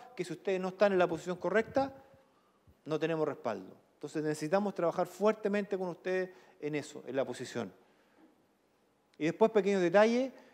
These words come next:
interferir en el juego, muy, muy claro para todos, interferir en el adversario, vamos a hablar de acción, impacto o línea, o línea de visión, vamos a hablar de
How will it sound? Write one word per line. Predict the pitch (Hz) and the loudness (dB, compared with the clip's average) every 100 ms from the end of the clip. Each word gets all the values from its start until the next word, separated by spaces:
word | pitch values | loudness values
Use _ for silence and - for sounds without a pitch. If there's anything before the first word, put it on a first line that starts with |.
| _ | _
interferir | 147 - 156 175 | -6 -4 2 2
en | 175 | 2
el | 151 | 0
juego, | - 214 226 240 220 - _ _ - | 6 6 6 4 0 -16 _ _ -14
muy, | 147 170 196 | -6 2 2
muy | 185 175 | 2 -2
claro | - 196 208 | 6 8 8
para | 196 180 | 6 4
todos, | 175 196 214 226 - - - - | 2 2 2 0 -6 -20 -20 -12
interferir | 135 147 165 | -8 -4 2
en | 170 | 2
el | |
adversario, | 156 147 202 196 202 | 2 4 6 6 4
vamos | 196 180 151 | 2 2 2
a | 151 | 4
hablar | 156 160 | 4 6
de | 156 | 4
acción, | 151 - 180 180 175 - _ _ | 2 0 0 -2 -10 -20 _ _
impacto | - 135 - 170 - 165 160 - - _ _ _ _ - | -14 -4 2 2 2 -2 -2 -8 -20 _ _ _ _ -20
o | - 143 | -2 0
línea, | 143 156 151 147 | 2 0 0 0
o | 139 | -2
línea | 139 147 151 | -2 -2 -4
de | |
visión, | 147 147 220 233 226 - _ _ _ _ | -4 0 2 2 -6 -20 _ _ _ _
vamos | 135 151 143 | 2 2 4
a | |
hablar | 147 151 | 4 4
de | 147 147 151 | 6 2 2